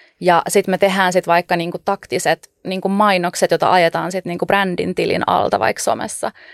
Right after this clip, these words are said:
Niin sit se, niinku, että meidän ei kannata yrittää saada kaikkia viestejä sinne vaikuttajan kanavaan, ja yleensä siinä myös käy niin, että asiakas innostuu, että vaikuttajalta tulee yksi hyvä idea, ja sitten on silleen, saataisiko me vielä tää viesti siihen ja tää viesti siihen,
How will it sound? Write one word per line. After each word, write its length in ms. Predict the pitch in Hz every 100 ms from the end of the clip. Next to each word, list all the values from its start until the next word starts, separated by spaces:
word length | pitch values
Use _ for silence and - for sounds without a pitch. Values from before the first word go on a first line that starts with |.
| - _
Niin 240 | 196 180 -
sit 220 | - 196
se, 100 | -
niinku, 340 | 185 185 180 180 170 - _ _ -
että 140 | - 190
meidän 180 | 180
ei 80 | 175
kannata 340 | 190 190 180 -
yrittää 340 | 180 - 165
saada 240 | - 165 -
kaikkia 440 | 175 175 - 165
viestejä 600 | 185 180 180 - - 175
sinne 220 | 180 165
vaikuttajan 560 | 170 170 170 - 160 170
kanavaan, 380 | 170 160 147 160
ja 60 |
yleensä 320 | 165 180 175 175
siinä 220 | 170 165
myös 160 | 165
käy 200 | - 175
niin, 220 | 175 170 160
että 200 | - -
asiakas 400 | 180 170 175 -
innostuu, 560 | 170 165 180 - 226 196
että 120 | 175
vaikuttajalta 460 | 170 160 - -
tulee 200 | - 165 190
yksi 200 | - -
hyvä 160 | 165
idea, 260 | 165 165 156
ja 60 |
sitten 240 | 170 175 165
on 60 |
silleen, 240 | 175 170 180
saataisiko 380 | 254 269 - 208
me 120 | 185
vielä 200 | 196 185
tää 260 | 240 220
viesti 280 | 180 180 -
siihen 280 | 180 185 180
ja 60 | 180
tää 220 | 208 180
viesti 280 | 202 - 196
siihen, 340 | 202 196